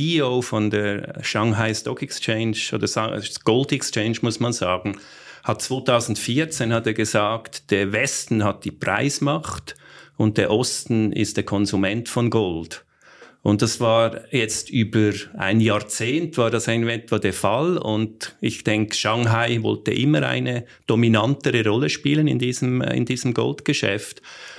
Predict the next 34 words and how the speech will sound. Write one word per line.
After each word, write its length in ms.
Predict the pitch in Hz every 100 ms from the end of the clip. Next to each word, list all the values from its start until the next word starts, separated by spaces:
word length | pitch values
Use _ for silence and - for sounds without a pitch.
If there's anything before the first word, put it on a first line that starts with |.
| - -
Und 400 | 110 113 - - _ _
sie 200 | - 120
haben 220 | 110 113
eigentlich 500 | 110 117 127 120 -
schon 180 | - 120
über 160 | 117 113
die 120 | 110
letzten 440 | 113 113 - -
Monate 600 | 107 120 143 123 120 -
oder 120 | 110 110
die 80 |
letzten 400 | 107 113 - 117
Quartale 640 | 117 107 - 107 113 110 98
haben 180 | 101
sie 160 | 101 107
in 160 | 104 104
Shanghai 460 | 104 104 104 104
immer 280 | 107 123 135
ein, 160 | 123 113 _ - _
ein 220 | 110 107
paar 180 | 123 113
Dollar 320 | 120 120 110
mehr 300 | 107 113 123
bezahlt 560 | 123 - 110 113 123
oder 160 | 117 110
ein 120 | 104
bisschen 440 | 107 127 - 113 107
Prämie 400 | 110 120 143 131
bezahlt 500 | 127 - 113 117 -
gegenüber 460 | 107 110 113 113
London 500 | 104 104 120 120 110
und 180 | 101 101
New 120 | 104
York. 500 | 127 180 214 - -